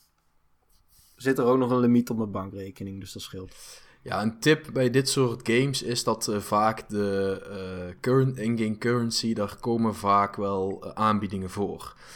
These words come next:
Speaker 2: En eigenlijk moet je nooit in-game currency kopen, eh, buiten die aanbiedingen om. Want dan, ja, dan betaal je echt belachelijke bedragen voor heel weinig. Terwijl je vaak, eh, voor de helft van het geld tijdens een aanbieding hetzelfde kunt krijgen.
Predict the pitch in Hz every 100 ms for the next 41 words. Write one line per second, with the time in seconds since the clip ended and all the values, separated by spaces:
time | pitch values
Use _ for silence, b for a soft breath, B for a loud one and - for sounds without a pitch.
0 | B B - 98 98 - 113 117 120 120
1 | 113 110 113 113 113 113 110 104 104 101
2 | 104 101 - 107 101 101 95 - 101 92
3 | 101 104 101 104 98 98 98 98 101 104
4 | 92 87 87 92 95 92 85 85 92 90
5 | 87 101 92 101 98 104 101 104 - 107
6 | 98 95 98 98 101 95 101 98 98 104
7 | 101 101 104 127 - B B B B -
8 | 104 101 101 98 104 101 101 - - 98
9 | 98 104 95 104 113 - 110 107 120 101
10 | 104 - 110 101 98 101 98 101 101 98
11 | 95 - 98 92 92 92 - 95 90 90
12 | 143